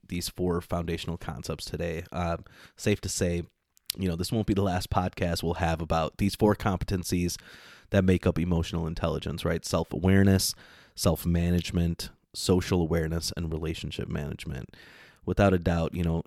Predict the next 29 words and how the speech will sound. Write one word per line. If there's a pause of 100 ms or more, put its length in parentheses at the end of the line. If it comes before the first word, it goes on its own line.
(120)
it, (420)
the
Emotional
Intelligence
podcast
<laughs>
will
be
diving
much
deeper
into
these
four
foundational
competencies (120)
of
E
Q (580)
in
future
episodes. (340)
We're
gonna
have
episodes
that
are
dedicated